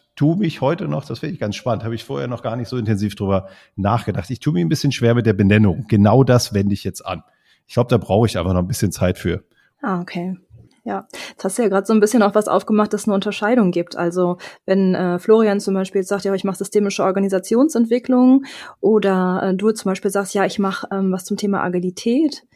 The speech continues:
Speaker 2: dann können das ja, ich sag das jetzt einfach mal so, unterschiedliche Aufträge sein.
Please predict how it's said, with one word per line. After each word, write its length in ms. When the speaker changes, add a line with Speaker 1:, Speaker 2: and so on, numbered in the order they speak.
Speaker 2:
dann 320
können 200
das 160
ja, 340
ich 120
sag 160
das 100
jetzt 140
einfach 260
mal 120
so, 140
unterschiedliche 640
Aufträge 460
sein. 480